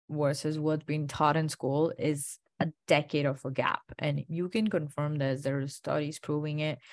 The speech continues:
A lot of doctors will agree to it that have looked into why there's such a big gap when they graduate versus what's actually being practiced. Uh, I mean, I am definitely <laughs> a,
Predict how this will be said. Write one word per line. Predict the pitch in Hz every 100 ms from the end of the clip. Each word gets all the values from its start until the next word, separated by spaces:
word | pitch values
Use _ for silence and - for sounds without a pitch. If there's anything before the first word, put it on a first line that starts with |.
| - - - _ -
A | 139
lot | 143 143
of | 143
doctors | 147 143 143 143 147
will | 143
agree | 143 143 147 147
to | - 147
it | 147 147 123
that | 143 143
have | 156 147
looked | 147 151 -
into | 151 156 156 151 151 - - _ _ _ _ -
why | 151 147 139
there's | 143 147 151
such | 160 -
a | 156
big | - 156 156 143
gap | 147 143 143 -
when | 147 160 151
they | 143
graduate | 147 143 147 143
versus | 135 139 151
what's | 147 147 143 -
actually | - 151 - 147
being | 147 147
practiced. | 143 139 143 160 160 175 - - _ - - - _ _
Uh, | 170 160 143
I | 151
mean, | 151 151 -
I | 160 175
am | 165 - 202 208 - 147
definitely | 165 156 156 160 - 170 170
<laughs> |
a, | 175 - 160 160